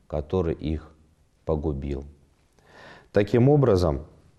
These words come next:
э, это послушание нужно проходить, э, с определёнными, э, с определённым внутренним состоянием.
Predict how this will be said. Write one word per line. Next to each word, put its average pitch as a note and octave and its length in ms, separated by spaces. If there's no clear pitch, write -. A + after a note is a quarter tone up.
э, F2 240
это G#2+ 300
послушание A2 1040
нужно G#2 400
проходить, G2+ 760
э, F2 160
с - 120
определёнными, G#2 1080
э, E2+ 540
с - 120
определённым G#2 760
внутренним G2+ 560
состоянием. E2+ 880